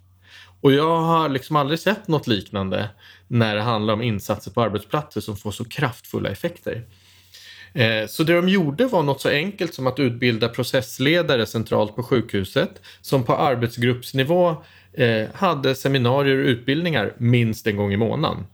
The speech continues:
Det var den enda insatsen. Och då pratade man just om hövlighet, ohövlighet. Vad gör vi om folk är hövliga? Vilka beteenden är önskvärda?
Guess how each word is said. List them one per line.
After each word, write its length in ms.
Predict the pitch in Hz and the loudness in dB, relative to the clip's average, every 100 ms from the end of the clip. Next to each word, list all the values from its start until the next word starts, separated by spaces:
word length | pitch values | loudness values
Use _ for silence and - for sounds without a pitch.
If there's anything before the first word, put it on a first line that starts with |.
| _ | _
Det 140 | 147 190 | 0 2
var 120 | 175 | 4
den 100 | 143 | 2
enda 220 | 120 113 | 2 2
insatsen. 540 | 104 104 156 - 98 | 0 -2 -6 -2 -2
Och 80 | 101 | 0
då 80 | 156 | 0
pratade 460 | - 175 - 175 185 | 2 -2 0 -2 0
man 180 | 175 | 2
just 200 | 127 - | 0 -2
om 100 | 107 | -4
hövlighet, 680 | 104 175 160 160 160 160 160 | 2 2 2 0 2 0 -2
ohövlighet. 920 | 143 135 123 123 120 120 139 - - - - - | -2 2 2 4 2 2 2 0 -6 -20 -20 -2
Vad 120 | - 143 | 2 4
gör 300 | 147 143 139 | 4 4 4
vi 340 | 143 139 135 | 2 2 0
om 380 | 113 131 127 117 | 0 0 -2 -2
folk 280 | - 123 135 | -2 0 0
är 60 | |
hövliga? 440 | 127 139 120 117 117 | 2 2 2 0 -2
Vilka 200 | - 123 | -2 -2
beteenden 480 | 131 127 113 110 | 0 0 0 0
är 40 | 117 | 0
önskvärda? 600 | 120 117 - 110 113 | 0 0 0 0 0